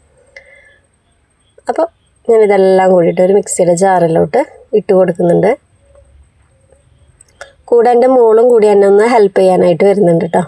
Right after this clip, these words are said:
അപ്പോൾ ഞാനിവിടെ ഇത് നന്നായിട്ടൊന്ന് അരച്ചെടുത്ത് വച്ചിട്ടുണ്ട്. ഇനി നമുക്ക് ചെയ്യാനുള്ളത് ഒരു ചീനച്ചട്ടി അടുപ്പിൽ വെക്കാം.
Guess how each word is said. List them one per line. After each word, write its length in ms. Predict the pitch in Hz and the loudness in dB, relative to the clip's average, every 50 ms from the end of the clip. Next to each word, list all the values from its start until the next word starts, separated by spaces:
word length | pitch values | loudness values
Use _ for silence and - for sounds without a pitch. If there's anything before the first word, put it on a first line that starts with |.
| - _ _ _ _ - - - - - - - - - - _ - | -8 _ _ _ _ -20 -20 -20 -20 -20 -20 -20 -20 -20 -16 _ -8
അപ്പോൾ 300 | 226 - 247 277 403 466 - _ _ _ - - 220 | -6 -2 -2 -2 -4 -6 -10 _ _ _ -6 -2 0
ഞാനിവിടെ 380 | 214 214 214 208 208 208 202 202 | 2 2 2 2 2 2 0 0
ഇത് 220 | 190 208 214 226 | 0 0 0 2
നന്നായിട്ടൊന്ന് 840 | 214 202 202 202 202 202 196 190 185 180 185 190 180 185 196 247 285 - - - _ - - _ - 202 | 2 2 2 2 2 2 2 0 0 0 0 0 2 2 2 0 -2 -4 -10 -20 _ -20 -16 _ -6 -2
അരച്ചെടുത്ത് 720 | 190 190 185 - - - 196 180 175 170 _ - 269 403 - - _ _ _ _ _ _ _ - - - - - - _ _ _ - | -2 -2 -2 -2 -2 -2 -2 -2 -4 -4 _ -4 -4 -4 -4 -10 _ _ _ _ _ _ _ -20 -20 -20 -20 -20 -20 _ _ _ -4
വച്ചിട്ടുണ്ട്. 580 | 294 294 - - - 196 - 190 180 170 - - - - - - _ _ _ _ _ _ _ _ _ _ _ _ _ - 339 | -2 -2 0 0 -2 -2 0 -2 -2 -2 -4 -6 -10 -16 -20 -20 _ _ _ _ _ _ _ _ _ _ _ _ _ -4 -2
ഇനി 120 | 359 381 | 0 2
നമുക്ക് 260 | 349 302 226 196 190 | 2 2 0 0 0
ചെയ്യാനുള്ളത് 800 | 196 - 233 214 190 175 170 170 185 175 175 175 165 - - - - - | -2 0 0 0 0 0 0 0 0 0 -2 -2 -2 -4 -4 -6 -4 -4
ഒരു 140 | - 262 277 | -4 -2 -4
ചീനച്ചട്ടി 800 | 277 - - 311 254 220 196 185 - - 202 180 170 233 294 480 - _ - _ _ _ _ - - - - - - - - - - - _ _ _ _ _ - | -4 -4 -2 0 0 0 0 0 -2 -2 -4 -4 -2 -2 -2 -4 -4 _ -16 _ _ _ _ -20 -20 -20 -20 -20 -20 -20 -20 -20 -20 -20 _ _ _ _ _ -4
അടുപ്പിൽ 380 | 226 202 196 - - 185 220 254 | -4 -4 -2 -2 0 0 0 0
വെക്കാം. 300 | 277 - - - - | 0 -2 -4 -8 -8